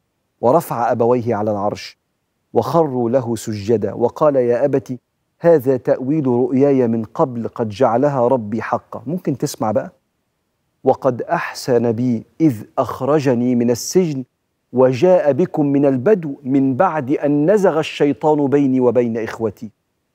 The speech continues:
بدل ما يقول: "إخواتي بهدلوني ولا رموني ولا عملوا فيا وفرقوا بيني وبينك يا أبويا وشوف ربنا عزنا إزاي"، آه، إحنا اللي بضعفنا بنقول كده، لكن هو شاف عزة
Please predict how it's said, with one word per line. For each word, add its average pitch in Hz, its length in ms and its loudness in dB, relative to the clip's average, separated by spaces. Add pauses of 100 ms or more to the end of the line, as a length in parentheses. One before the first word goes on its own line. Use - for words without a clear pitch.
(680)
بدل 160 380 2
ما 113 120 -4
يقول: 123 440 -2 (640)
"إخواتي 135 600 2
بهدلوني 120 720 2
ولا 113 320 0
رموني 123 500 2
ولا 113 240 0
عملوا 127 320 2
فيا 131 440 0 (340)
وفرقوا 156 460 0
بيني 151 260 2
وبينك 147 440 2
يا 147 60 2
أبويا 156 300 4
وشوف 139 320 -4
ربنا 147 340 0
عزنا 135 420 0
إزاي"، 139 380 0 (460)
آه، 127 180 0
إحنا 120 360 -6 (120)
اللي 113 200 -2
بضعفنا 107 540 -2
بنقول 120 340 0
كده، 107 300 -6 (760)
لكن 117 220 -2
هو 196 200 -4
شاف 175 380 -2
عزة 120 420 -4